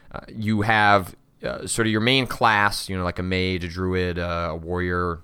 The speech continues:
Warrior might not have even been one, one of them, but I don't know, stuff like that. You've got, I think, nine of them. And you start with thirty health, and the cards you're putting down are largely, uh, minions, which are just, you know, different little, little enemies, creatures that you're putting down in front of you,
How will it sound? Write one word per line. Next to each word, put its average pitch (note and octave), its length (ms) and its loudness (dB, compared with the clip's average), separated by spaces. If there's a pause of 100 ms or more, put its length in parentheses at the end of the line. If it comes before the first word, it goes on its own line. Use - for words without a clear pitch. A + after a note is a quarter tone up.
Warrior F#2+ 280 0
might F2+ 160 -4
not F2 100 -6
have E2+ 100 -8
even E2+ 120 -8
been E2 140 -2
one, E2 220 -6
one F2+ 140 -4
of E2+ 60 -6
them, E2+ 160 -6
but - 120 -2
I C#3 100 4
don't G2 100 2
know, F2 80 -6
stuff - 260 2
like A#2 160 2
that. F#2 180 -2
You've G2 100 -4
got, A2+ 180 2
I F#2+ 60 -4
think, G#2 160 -6
nine F#2 260 -2
of E2+ 100 -8
them. F2 180 -8 (380)
And A2+ 260 4 (200)
you G3 120 4
start E3+ 240 8
with A#2 80 0
thirty B2+ 280 4
health, F#2+ 340 2
and G2+ 280 -2
the G#2 60 -4
cards D3+ 380 6
you're C#3 80 2
putting A#2 340 2
down C3+ 420 4 (340)
are B2 160 6
largely, C3 800 4 (240)
uh, G2 140 2
minions, G2+ 640 0
which G2 140 -2
are F#2+ 180 4
just, F#2+ 240 -6
you A2+ 100 0
know, F#2+ 260 0 (1120)
different C3+ 300 2
little, B2+ 160 0
little C#3 300 4
enemies, C3 440 4
creatures A2+ 520 0
that G#2+ 120 2
you're G#2+ 120 2
putting A2+ 280 0
down G#2+ 200 4
in G2+ 80 2
front A#2+ 260 0
of G2+ 100 0
you, G2 240 0